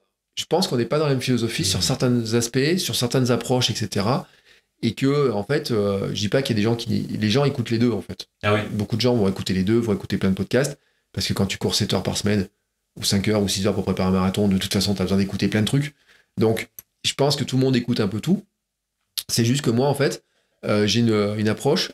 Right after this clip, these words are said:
Speaker 1: qui est vraiment de dire, euh, on a notre niveau qu'on a, mais on va faire le mieux qu'on peut.
Speaker 2: Ouais.
Speaker 1: Et, euh, c'est pas parce qu'on n'est pas qualifié pour les championnats de France qu'on pourrait pas l'être un jour.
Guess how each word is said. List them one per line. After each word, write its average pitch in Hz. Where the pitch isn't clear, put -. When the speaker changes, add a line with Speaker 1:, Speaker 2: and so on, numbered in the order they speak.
Speaker 1:
qui 110
est 101
vraiment 113
de 117
dire, 135
euh, 98
on 101
a 113
notre 117
niveau 113
qu'on 101
a, 127
mais 113
on 98
va 98
faire 117
le 110
mieux 104
qu'on 101
peut. 113
Speaker 2:
Ouais. 131
Speaker 1:
Et, 113
euh, 101
c'est 104
pas 117
parce 117
qu'on 113
n'est 107
pas 107
qualifié 104
pour 104
les 101
championnats -
de 95
France 117
qu'on 104
pourrait 104
pas 104
l'être 104
un 104
jour. 120